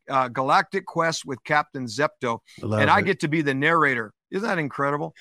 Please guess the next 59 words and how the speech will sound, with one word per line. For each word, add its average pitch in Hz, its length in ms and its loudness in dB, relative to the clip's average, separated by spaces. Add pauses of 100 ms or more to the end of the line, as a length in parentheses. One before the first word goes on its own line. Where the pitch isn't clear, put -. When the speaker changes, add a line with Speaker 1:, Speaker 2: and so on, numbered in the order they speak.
(160)
Speaker 2:
Now, 175 100 6
Speaker 1:
I 160 40 6
do 156 60 2
Speaker 2:
so 185 100 6
Speaker 1:
the 175 60 4
Speaker 2:
this 196 160 6
is - 0 -
Speaker 1:
narrator 143 200 4
Speaker 2:
an - 60 -8
Speaker 1:
voice. 165 180 2
Speaker 2:
animated, 185 540 6
f-, - 180 -8
uh, 160 160 4
like, 143 380 4
uh, 147 160 4
cartoon, 156 540 2
animated 156 420 2
cartoon? 151 280 0
Speaker 1:
Yeah, 156 400 4 (140)
y-, 135 200 -10
yeah, 143 340 2
it, 135 180 0
it 143 140 0
Speaker 2:
Awesome. - 20 4
Speaker 1:
is 180 220 0
an 139 80 -2
animated 156 520 2
cartoon 165 560 0
with 127 140 -6
Captain 143 360 -2
Zepto, 127 460 -2 (360)
and, 135 260 0
uh, 131 80 4
I 131 80 2
get 160 140 0
to 143 80 -4
do 143 140 0
the 131 100 -2
voice. 127 500 -2
And 127 100 -8
I, 123 80 -4 (220)
it's, 135 340 -10 (120)
Speaker 2:
Now, 160 100 4
Speaker 1:
it 165 80 4
Speaker 2:
have 180 100 6
Speaker 1:
sounds 185 100 4
Speaker 2:
you 180 60 4
Speaker 1:
like 175 100 6
Speaker 2:
done, 170 140 4
next 175 220 4
time 185 200 6
you 185 60 6
come 180 160 4
in, 175 80 6
do 165 80 4
you 165 60 6
have 151 220 2
any, 156 480 4 (180)
um, 131 480 2